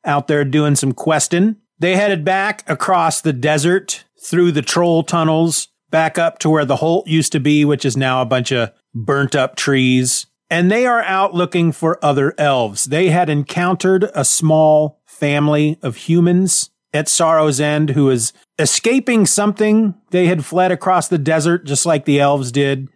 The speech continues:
And they were told that after the big fire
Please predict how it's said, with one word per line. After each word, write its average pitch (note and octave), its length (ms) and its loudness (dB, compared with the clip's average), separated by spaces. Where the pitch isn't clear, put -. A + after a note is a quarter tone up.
And F3 420 0
they F#3 220 0
were G3 180 2
told A3 640 2
that E3 600 -2
after G3 400 0
the F3 100 0
big D#3 220 -2
fire D3+ 640 -2